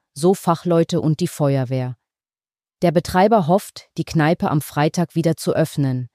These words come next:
Nach Angaben eines Statikers bestehen keine Bedenken. Ein Gutachter prüft die Schäden am Donnerstag.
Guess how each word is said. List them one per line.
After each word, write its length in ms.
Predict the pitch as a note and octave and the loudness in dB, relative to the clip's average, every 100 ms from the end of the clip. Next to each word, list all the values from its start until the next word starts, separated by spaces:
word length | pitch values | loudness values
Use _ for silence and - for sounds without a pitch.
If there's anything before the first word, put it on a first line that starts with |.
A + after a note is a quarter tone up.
| _ _ _ - | _ _ _ -8
Nach 220 | D3 C3+ | -4 -4
Angaben 560 | - F3 G3+ F#3+ F#3 F3+ | 0 2 4 4 2 0
eines 280 | D3+ D3 - | 0 -2 -2
Statikers 680 | D3+ D3+ G3 - G3 - | -2 -2 -4 -4 -4 -4
bestehen 400 | - - G3 G3 | -6 -4 0 0
keine 280 | - F#3+ G3+ | 0 0 2
Bedenken. 640 | G3 G3 F3+ - B2+ B2+ - _ _ | 2 2 0 0 -6 -8 -10 _ _
Ein 180 | - D3+ | 0 0
Gutachter 540 | F#3+ A#3 - F#3+ - F3 | 2 0 2 -2 -2 -2
prüft 320 | - F3 - | -2 -2 -2
die 80 | D3 | -4
Schäden 340 | D#3+ D#3+ F3 | 0 0 0
am 160 | C#3 D3 | 0 0
Donnerstag. 680 | C#3 B2+ A#2 - A#2+ - | 2 0 -2 -6 -8 -10